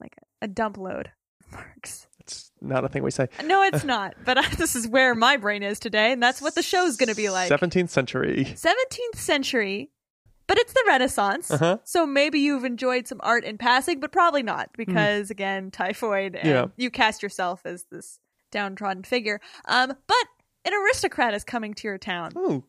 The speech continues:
Speaker 1: in, like, three weeks. You probably won't be alive,
Speaker 2: Uh,
Speaker 1: but
Speaker 2: I hope I am. They were so much better than me.
Speaker 1: <laughs>
Speaker 2: Just be nice to see it. Maybe touch their robes.
Speaker 1: <laughs>
Speaker 2: Give 'em
Speaker 1: No, you're
Speaker 2: typhoid.
Speaker 1: definitely gonna be dead. <laughs>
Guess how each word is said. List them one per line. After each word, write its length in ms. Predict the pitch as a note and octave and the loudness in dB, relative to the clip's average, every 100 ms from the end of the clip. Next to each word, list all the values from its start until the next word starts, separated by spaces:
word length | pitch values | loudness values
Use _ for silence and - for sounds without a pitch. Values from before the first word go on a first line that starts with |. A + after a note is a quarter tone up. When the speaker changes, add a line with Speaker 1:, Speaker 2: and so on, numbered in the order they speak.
| _ | _
Speaker 1:
in, 80 | F4+ | -2
like, 180 | G4+ - | -2 0
three 160 | F4 | 0
weeks. 240 | D#4 A#3 - | 0 -2 -6
You 60 | |
probably 240 | D4 C4+ D4+ | 0 2 2
won't 160 | E4+ | 0
be 80 | E4+ | 0
alive, 360 | F4+ A3+ F#3 E3 | 2 4 2 0
Speaker 2:
Uh, 220 | E3 D#3+ - _ _ _ _ - | -6 -6 -10 _ _ _ _ 2
Speaker 1:
but 160 | F4 F#4 | 4 4
Speaker 2:
I 40 | |
hope 220 | - F4+ | 2 2
I 80 | D3+ | 4
am. 300 | D3 B3+ C3+ | 4 4 4
They 100 | D3+ | 4
were 40 | |
so 140 | E3 - | 4 2
much 180 | - - | 2 4
better 220 | E3 D4 | 4 4
than 160 | A#3 | 0
me. 240 | B2 - - - G#4 - C#5 - - | -2 -4 -6 -12 -12 -12 -14 -16 -20
Speaker 1:
<laughs> 640 | _ _ _ - _ _ | _ _ _ -20 _ _
Speaker 2:
Just 160 | - C#4+ | -4 2
be 80 | C#4 | 4
nice 160 | G3+ | 4
to 100 | - | 2
see 260 | - - C#3+ | -2 2 4
it. 160 | A#2+ E3+ | 4 2
Maybe 200 | C4 C#4+ | 0 2
touch 280 | - - - | -2 -2 0
their 100 | A3+ | 2
robes. 560 | G3+ A#3+ A#2 - - - | 2 2 -4 -6 -4 -6
Speaker 1:
<laughs> 1000 | D#5+ D#5 D5+ D#5 - B4+ - - - - | -6 -10 -4 -2 2 2 0 -4 -4 0
Speaker 2:
Give 120 | C#3 | 0
'em 100 | B2 | 2
Speaker 1:
No, 80 | F#4 | 4
you're 120 | F3 | 4
Speaker 2:
typhoid. 360 | - F4+ D4 - | 4 2 2 2
Speaker 1:
definitely 400 | D4 C4 - A3 | 2 2 0 -4
gonna 160 | G3+ | -4
be 120 | G3 G3+ | -6 -2
dead. 180 | C#4 - | -2 0
<laughs> 320 | F3+ E4+ | 0 2